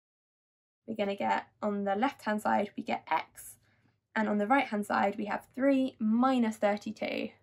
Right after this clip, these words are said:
which I think is minus twenty-nine.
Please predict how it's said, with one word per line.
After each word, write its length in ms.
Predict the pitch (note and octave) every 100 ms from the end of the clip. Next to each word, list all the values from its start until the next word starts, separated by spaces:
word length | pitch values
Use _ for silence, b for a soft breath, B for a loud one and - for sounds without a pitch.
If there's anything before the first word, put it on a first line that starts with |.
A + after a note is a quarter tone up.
| _ -
which 220 | G3+ G#3+
I 60 |
think 300 | G#3 A3 - -
is 440 | G#3+ G#3 G3+ G3+ -
minus 840 | A3 A3+ B3 C4 B3 A#3+ A#3+ - -
twenty-nine. 840 | - G#3+ G#3+ G#3+ G3 G3+ - A3